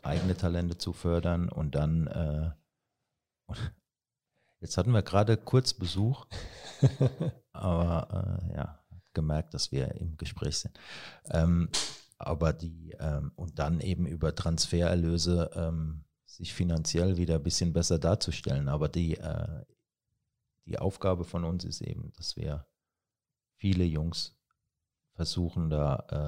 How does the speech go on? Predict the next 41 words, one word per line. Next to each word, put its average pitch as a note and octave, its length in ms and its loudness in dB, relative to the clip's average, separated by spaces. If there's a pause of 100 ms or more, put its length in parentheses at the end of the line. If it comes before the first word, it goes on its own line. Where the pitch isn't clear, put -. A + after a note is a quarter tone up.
(320)
reinzubringen F2 640 0
in E2 100 -2
den D#2 160 -4
Profikader E2 800 2
oder D2 140 0
in C#2+ 100 -2
den D#2+ 160 -2
Profifußball. F#2+ 880 0 (480)
Es - 120 -14
ist - 60 -2
ja G2 120 8
nicht F2+ 180 4
zwingend G2 380 4
immer F2+ 240 4
so, F2+ 180 4
dass, - 420 2
dass - 260 -2
man E2 200 2
direkt E2+ 460 2 (100)
beim D#2+ 220 2
eigenen F#2 440 2
Verein F#2+ 520 2 (380)
in F#2 100 -16
die F2 100 -2
erste F2+ 240 4
Mannschaft F#2 420 2
kommt. F2+ 220 0
Manche E2 280 0
gehen E2+ 180 0
auch E2+ 100 2
noch E2 140 -2
den E2+ 160 0
Umweg. F#2+ 400 2
Es F2 140 0
sind F#2 160 -2
ja F2 100 0
auch - 140 -6
jetzt - 280 -8
aktuell - 540 -2
Spieler, F2 420 -2
die, E2+ 240 -4